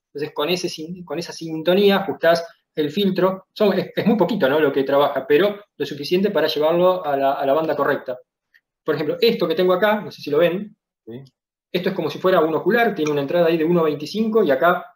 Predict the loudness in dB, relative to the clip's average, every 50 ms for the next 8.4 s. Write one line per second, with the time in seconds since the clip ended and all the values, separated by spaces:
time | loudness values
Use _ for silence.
0 | _ _ -6 -2 0 0 -2 -2 -4 -4 -2 0 0 0 0 0 -2 -4 -8 -16
1 | _ _ _ _ _ _ _ _ _ -20 -20 _ _ _ _ -6 -2 0 0 0
2 | 2 0 0 -2 -2 -4 -6 -6 -6 -8 -10 -14 _ _ _ _ _ -20 -20 _
3 | -14 -8 -8 -6 -8 -6 -4 -2 -2 0 0 -2 -4 -6 -8 -8 -6 -4 -2 -2
4 | 0 -2 -4 -4 -8 -16 _ _ _ _ _ _ _ _ _ -10 -8 -8 -8 -10
5 | -16 _ _ _ _ -20 -20 -14 -6 -2 0 0 0 0 -4 -8 -14 _ _ -2
6 | 0 0 2 0 0 -2 0 0 2 4 4 4 2 0 _ _ -6 -4 -4 -2
7 | -2 -4 -4 -6 -6 -8 -10 -10 -8 -6 -4 -2 -2 -2 -2 0 0 2 2 2
8 | 0 2 2 2 2 2 0 -6